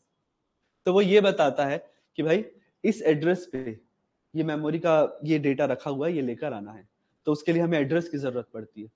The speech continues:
ठीक है। वो उसके लिए हम इस address बस को यूज़ करते हैं। Data, कभी data fetch करना हो, कोई data लेकर के, क्योंकि see,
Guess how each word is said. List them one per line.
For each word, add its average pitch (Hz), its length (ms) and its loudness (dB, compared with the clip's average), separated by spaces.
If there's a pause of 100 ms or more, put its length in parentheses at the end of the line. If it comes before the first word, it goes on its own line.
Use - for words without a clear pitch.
(240)
ठीक 180 120 -4
है। 165 200 -2 (220)
वो 165 440 2 (180)
उसके 175 220 -2
लिए 180 160 4
हम 165 200 0
इस 170 120 -6
address 156 380 -2
बस 135 160 -6
को 196 240 -8 (140)
यूज़ 131 180 -4
करते 117 280 -8
हैं। 117 80 -14 (760)
Data, 190 420 12 (220)
कभी 165 160 8
data 151 280 8
fetch 180 260 2
करना 165 280 2
हो, 160 260 -2 (420)
कोई 160 140 6
data 156 260 6
लेकर 165 320 8
के, 165 180 4
क्योंकि 202 560 0
see, 151 260 2